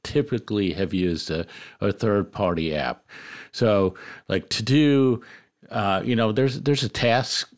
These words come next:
you know, a task list in Outlook. I just think that To Do for, for many people works a little bit more like a to-do list and, um, isn't s-, sort of buried within Outlook. So I think you have these little,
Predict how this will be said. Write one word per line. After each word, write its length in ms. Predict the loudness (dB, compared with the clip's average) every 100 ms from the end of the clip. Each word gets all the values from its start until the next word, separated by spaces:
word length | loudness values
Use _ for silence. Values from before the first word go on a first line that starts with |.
| _ -6
you 180 | -4
know, 100 | -2
a 40 | -4
task 460 | -2 0 0 -2
list 400 | -2 0 0 -4
in 300 | -4 -2 -2
Outlook. 520 | 0 0 0 0 -2 -2
I 60 |
just 180 | -4 -4
think 160 | -4 -4
that 240 | -6 -6
To 140 | -6
Do 540 | -4 0 2 4 2 0 -6 -10
for, 400 | -4 -2 -2 -4
for 200 | -6 -4
many 280 | -2 0 -2
people 460 | -4 -2 -2 -2
works 580 | -2 -2 -2 -2 -6 -6 -2
a 100 | 0
little 180 | 0
bit 220 | 0 -2 0
more 300 | 0 2 2
like 260 | 0 -2
a 60 | -6
to-do 420 | -6 -2 0 0
list 540 | 2 0 0 -4 -10 -8
and, 540 | -4 -4 -2 -4 -6 -10 -18 -16 -6
um, 460 | -2 -2 -2 -6 -12 -20 -20 -20 -20 _ -20 -6
isn't 400 | -4 -2 -2 -6 -12
s-, 180 | -14 -12
sort 300 | -8 -2 0
of 220 | -2 -4 0
buried 480 | 4 4 4 2
within 640 | 2 2 0 -4 -2 -2 -2
Outlook. 640 | 0 0 -2 -6 -6 -8
So 180 | -2 0
I 160 | 0 0
think 320 | 0 0 0
you 100 | 0
have 220 | 2 2
these 240 | 0 0
little, 340 | 0 2 0